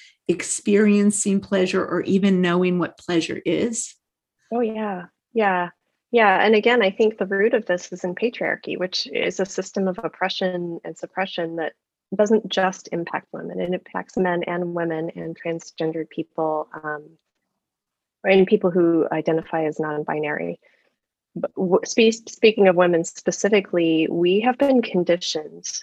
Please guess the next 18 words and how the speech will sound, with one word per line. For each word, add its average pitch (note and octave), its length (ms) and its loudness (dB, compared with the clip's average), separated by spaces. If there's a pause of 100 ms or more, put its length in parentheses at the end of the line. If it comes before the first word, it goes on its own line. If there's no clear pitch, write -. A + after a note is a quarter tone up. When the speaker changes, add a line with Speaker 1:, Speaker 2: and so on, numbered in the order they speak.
(200)
Speaker 2:
um, D#3 580 -6 (520)
through A3 600 8 (2500)
many G#3 340 10
different - 380 0
practices. - 600 -2
And F#3 120 4
this, F#3 160 0 (200)
it G3 200 4
didn't A#3 260 6
start - 380 4
in E3 140 2
our D#3+ 140 0
generation. D3+ 680 -4
This F#3 140 0
has F3+ 140 -4
been E3 460 2
an - 180 0
ancestral E3+ 760 0